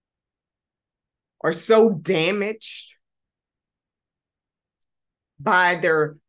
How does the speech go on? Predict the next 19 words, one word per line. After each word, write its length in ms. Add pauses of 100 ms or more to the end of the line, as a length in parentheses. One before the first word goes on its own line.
environment 840
and 140
circumstances 880
before 400
they 180
even 440
reach 340
me. 360 (4000)
When 220
I 160
look 300
at 300
a 200
community 920 (280)
that 340
was 240
once 500
so 240
loving 760